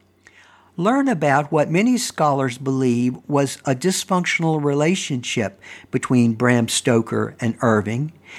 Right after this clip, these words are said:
and how it may have changed literature. Hopefully, hopefully you will have a better understanding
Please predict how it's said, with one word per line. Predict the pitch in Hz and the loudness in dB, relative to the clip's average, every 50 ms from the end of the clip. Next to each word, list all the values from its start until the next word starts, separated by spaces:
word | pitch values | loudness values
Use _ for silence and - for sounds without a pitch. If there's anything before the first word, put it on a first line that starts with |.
| - - - - | -20 -20 -6 -2
and | 160 160 160 156 151 151 | 0 0 2 2 0 -2
how | - - 190 190 196 208 | -2 -2 0 0 0 0
it | 190 180 | 0 2
may | 180 190 190 185 | 2 2 4 2
have | 175 165 | 0 -2
changed | - - - 185 185 185 185 185 180 175 165 - - - 151 - | -4 -6 -4 -2 0 2 2 4 2 2 0 -4 -10 -12 -12 -6
literature. | - 165 170 175 165 147 127 117 - - - 107 101 - - _ _ _ _ _ _ _ _ _ _ _ _ _ _ _ _ _ - - - | -2 0 0 0 0 0 -2 -2 -4 -4 -8 -8 -10 -12 -20 _ _ _ _ _ _ _ _ _ _ _ _ _ _ _ _ _ -20 -8 0
Hopefully, | - 233 240 240 - 180 143 127 131 - - | 2 2 2 0 -2 -6 -2 -2 -2 -2 0
hopefully | - 214 220 - - 165 139 139 143 | 0 0 0 2 0 2 2 2 2
you | 143 139 139 | 2 2 0
will | 139 139 131 | 2 2 2
have | 151 151 131 | 2 2 0
a | 131 127 | 0 0
better | 165 165 165 165 156 151 | 0 0 2 2 2 2
understanding | 147 143 131 131 120 - - - 160 156 156 139 113 107 120 135 | 2 2 0 0 -2 -2 -2 -2 0 0 0 0 -2 -4 -6 -8